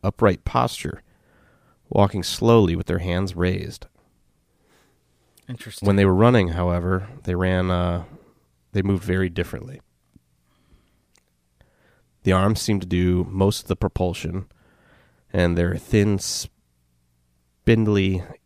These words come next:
Speaker 1: inflexible legs seemed to be used more for balance than anything. And when they ran, they kinda hunched s-,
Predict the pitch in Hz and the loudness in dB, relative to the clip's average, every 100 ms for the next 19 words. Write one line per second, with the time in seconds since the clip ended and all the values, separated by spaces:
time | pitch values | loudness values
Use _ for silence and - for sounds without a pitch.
0 | - 110 104 - 113 - 95 95 87 101 | -4 -2 -2 0 -2 -2 -4 -2 0 2
1 | 92 90 95 - 104 92 90 90 87 - | 0 -2 -6 -4 -4 -2 -2 -2 -4 -6
2 | 78 107 107 95 - 82 95 92 87 - | -2 0 2 -2 -4 -4 -4 -6 -8 -8
3 | 90 87 90 - 101 - _ _ _ _ | -6 -6 -8 -10 -12 -16 _ _ _ _
4 | _ _ _ _ _ _ _ _ _ _ | _ _ _ _ _ _ _ _ _ _
5 | _ - 107 98 90 85 92 98 110 127 | _ -4 0 2 2 0 0 2 2 2
6 | 139 - - _ - 92 110 104 95 90 | -2 -6 -20 _ -6 -4 -2 -2 -2 -4
7 | - - 104 - - - _ - - - | -8 -4 -2 -4 -10 -14 _ -18 -10 -10
8 | - - | -10 -12